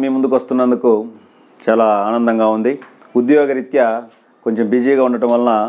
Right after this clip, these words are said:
రెగ్యులర్గా క్లాసులు చేయలేకపోతున్నాను. నాకు సమయం దొరికినప్పుడు ఈ యొక్క క్లాసులు చేస్తున్నాను. మరి ఫ్రెండ్స్ గమనించగలరు. మనం ఇంతకుముందు వైరస్లు, బ్యాక్టీరియాలు చేసుకున్నాం. వాటిలో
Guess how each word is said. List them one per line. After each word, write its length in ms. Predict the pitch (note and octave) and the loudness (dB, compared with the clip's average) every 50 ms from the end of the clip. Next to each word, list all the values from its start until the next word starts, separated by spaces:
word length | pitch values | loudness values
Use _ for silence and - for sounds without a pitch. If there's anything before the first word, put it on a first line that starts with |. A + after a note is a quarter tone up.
| B2 A2 A2 | -4 -4 -4
రెగ్యులర్గా 400 | A2+ G#2 A#2+ B2 B2 A#2 A#2 A2+ - | -2 0 2 0 2 2 0 -2 0
క్లాసులు 300 | A#2 A#2 A2+ - A#2+ A2 - | 0 0 0 -2 -4 -6 -4
చేయలేకపోతున్నాను. 720 | A#2+ A2+ A2 A2 G#2+ F#2+ G#2+ G#2 G#2 G#2+ G#2 G#2+ G#2+ A#2 C#3+ F3+ - - - - - - - | -2 0 2 2 0 0 -2 -4 -4 -4 -4 -2 -2 -2 -4 -6 -10 -18 -20 -20 -8 -2 0
నాకు 140 | A#2 A#2 A2+ - A#2+ | 0 0 0 -2 -2
సమయం 220 | A#2 A#2 A#2+ A#2+ A#2 | -2 0 0 0 0
దొరికినప్పుడు 460 | A#2 A#2 G#2 A2 A2+ G#2+ G2+ A#2+ A2+ G2+ G2 - - - _ _ | 0 0 0 -2 -4 -2 0 0 0 0 0 -4 -10 -20 _ _
ఈ 60 | - | -8
యొక్క 120 | G#2 - A2+ - | -6 -6 -4 0
క్లాసులు 320 | - A#2 A#2 - A#2+ A2+ G#2+ | 0 0 0 -2 -4 -4 -4
చేస్తున్నాను. 540 | A2 G#2 - - A2+ G#2+ G#2 G#2+ G#2 A2 C3+ D#3+ - - - - - - _ - G#2 | -4 -4 -4 -4 -4 -4 -2 -2 -2 -4 -4 -6 -8 -14 -20 -20 -20 -14 _ -2 0
మరి 140 | G#2 G#2 G#2 G2+ G2 - | 0 2 0 0 0 0
ఫ్రెండ్స్ 260 | A2+ A2+ A2+ - - G2+ | -2 -2 -2 -2 -2 -2
గమనించగలరు. 640 | A2+ A2+ A2+ A#2 G#2+ - G#2+ G#2 G#2+ G#2 G2+ B2 D#3+ - - - - - - - - - - - - - - | 0 0 0 -2 -2 -2 0 0 0 0 0 -2 -2 -4 -6 -18 -20 -20 -20 -20 -20 -20 -20 -20 -8 -2 0
మనం 100 | C3 C3+ C#3 | 2 2 2
ఇంతకుముందు 340 | C3+ B2+ C#3 C#3 C#3 C#3+ C#3+ C#3 | 2 2 2 2 2 2 2 2
వైరస్లు, 400 | C3+ C3+ C#3 C3+ C3 C3+ C#3 C#3 B2 C3 | 4 4 2 2 0 0 0 2 2 2
బ్యాక్టీరియాలు 580 | B2+ B2 - - C3 B2 B2+ B2 B2 B2 B2+ B2+ B2+ - - _ _ _ _ _ _ _ _ _ _ _ _ _ _ _ - - - - - - - - - | 0 0 -2 -6 -4 -2 0 2 2 0 0 -4 -6 -10 -18 _ _ _ _ _ _ _ _ _ _ _ _ _ _ _ -20 -20 -20 -20 -20 -20 -10 -4 -2
చేసుకున్నాం. 460 | C3+ C3 B2+ - - B2+ B2 C3+ E3+ C4+ - - - - _ _ _ - B2+ | 0 0 -2 -2 -2 0 0 0 0 -2 -6 -14 -20 -20 _ _ _ -2 0
వాటిలో 300 | B2+ C3 A#2+ C3 C3+ C3 | 0 2 0 -2 -2 -2